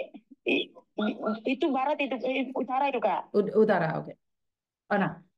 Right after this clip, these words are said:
Speaker 2: gini, nah, cari
Speaker 1: Iya.
Speaker 2: amannya saja. Aku sudah kasih nomor tim aku di, di, di nomor H P-mu. Kau hubungi dia sekarang, Kak. Kau hubungi dia, itu
Speaker 1: Oke,
Speaker 2: tim
Speaker 1: Kak.
Speaker 2: aku. Jadi
Speaker 1: Ini
Speaker 2: dia ada, dia ada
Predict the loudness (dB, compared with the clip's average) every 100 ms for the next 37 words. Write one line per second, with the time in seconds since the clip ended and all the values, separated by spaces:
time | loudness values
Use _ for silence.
0 | 4 8 8 6 2 -2 -8 0 4 4
1 | 6 4 4 2 2 2 2 0 0 2
2 | 4 4 2 0 -2 -2 -2 0 0 -2
3 | 0 2 0 0 0 2 4 4 2 0
4 | 0 0 0 0 0 0 -2 -4 -2 0
5 | 0 4 4 6 6 6 4 2 0 -2
6 | -2 -6 -12 _ _ _ _ _ _ _
7 | _ _ _ _ _ _ 6 8 10 10
8 | 10 8 8 6 6 6 6 4 2 2
9 | 2 4 4 6 6 6 4 -2 _ 2
10 | 4 6